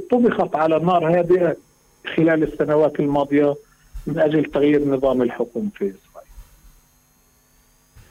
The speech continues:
أما فيما يتعلق بال-، بالمظاهرات واختلافها ما بين، آه،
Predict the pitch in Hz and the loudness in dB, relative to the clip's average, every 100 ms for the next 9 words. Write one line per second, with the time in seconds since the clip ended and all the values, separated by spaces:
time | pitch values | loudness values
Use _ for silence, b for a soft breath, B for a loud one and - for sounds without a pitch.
0 | _ _ 175 214 214 214 226 202 190 - | _ _ -4 0 0 0 2 2 2 0
1 | 170 196 180 - 160 160 147 143 139 135 | 0 2 0 -2 0 2 2 2 2 0
2 | 135 139 135 151 180 175 160 - - 135 | -2 0 2 2 2 2 0 -2 -2 2
3 | 165 175 175 135 135 135 131 143 160 147 | 2 2 0 -2 -2 -2 -2 0 0 0
4 | 139 | -2